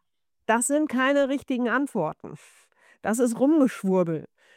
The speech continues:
Das ist, ich, ich, ich rechtfertige,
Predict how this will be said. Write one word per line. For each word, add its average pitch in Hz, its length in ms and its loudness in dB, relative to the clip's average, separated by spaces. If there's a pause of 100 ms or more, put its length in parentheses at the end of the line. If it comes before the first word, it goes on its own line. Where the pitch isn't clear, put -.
Das 220 220 0
ist, 277 420 0
ich, - 380 -4
ich, - 300 -14 (280)
ich 349 400 2 (140)
rechtfertige, 302 1160 -2